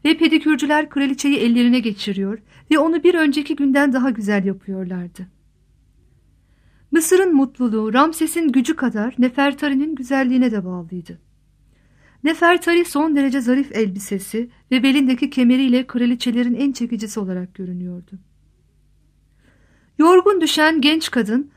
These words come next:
alçak bir yatağın üzerine uzandı. Bu akşam yine onuruna düzenlenecek davete gitmeyi gerektirecek cesareti kendinde göremiyordu.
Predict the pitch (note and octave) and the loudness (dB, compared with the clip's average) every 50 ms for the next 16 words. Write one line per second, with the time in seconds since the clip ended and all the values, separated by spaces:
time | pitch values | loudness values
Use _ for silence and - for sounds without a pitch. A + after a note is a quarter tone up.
0 | _ - - A#3+ C#4 D#4+ D4+ - F4 F4 E4+ - - D#4+ D#4 B3+ C4 C4 - C4+ | _ -2 2 4 4 4 4 2 0 -2 0 2 2 2 4 4 2 0 0 0
1 | C4+ C#4 C4+ B3 G#3+ A#3+ A#3 A3+ A3+ A3 G#3 F#3+ F#3+ G3 F#3 F3+ F3 - F3+ F3+ | 0 2 2 2 2 2 2 2 0 0 -2 -4 -4 -6 -6 -6 -8 -12 -16 -20
2 | - _ _ _ _ _ _ _ _ _ _ _ _ _ _ _ _ - _ _ | -20 _ _ _ _ _ _ _ _ _ _ _ _ _ _ _ _ -20 _ _
3 | - F4+ F4+ D#4 C4+ - - - A3+ G#3+ A3+ - _ _ _ - E4 F#4 G4 D4 | 2 2 4 4 2 0 -2 -4 -4 -4 -6 -8 _ _ _ -4 -2 0 2 2
4 | D#4 D4+ D#4 D#4+ D#4+ D#4 E4 C4+ C#4 B3 C#4 C#4 C#4 C4+ C#4 C4+ C4+ - D4+ D4+ | 2 2 0 0 0 -2 -2 -2 -2 0 2 2 2 2 2 0 0 -2 -4 -4
5 | - - C4+ C4 C4 B3+ B3 - C4+ - - G#3 - A#3+ A#3+ B3 A#3+ B3 A3+ A3+ | -2 -2 0 0 0 -2 -4 -4 -6 -6 -6 -4 0 2 2 2 2 0 -2 -4
6 | A3+ A3 - A3+ A3+ G#3 - C#4 C#4 - B3 A#3+ A#3+ - B3 A#3+ A#3+ A#3+ - C#4+ | -4 -6 -6 -6 -6 -4 -4 -6 -6 -4 -4 -4 -2 -2 -2 0 -2 -2 -4 -6
7 | - C#4 B3+ B3 A#3 A#3 A3+ B3 C#4 - C4+ C4 B3 A#3+ G#3+ G3 F#3+ F#3 F3+ F3 | -4 -2 0 0 0 0 0 -2 -2 -2 -4 -2 0 0 0 0 -2 -2 -4 -8
8 | F3 - F#3+ | -10 -14 -18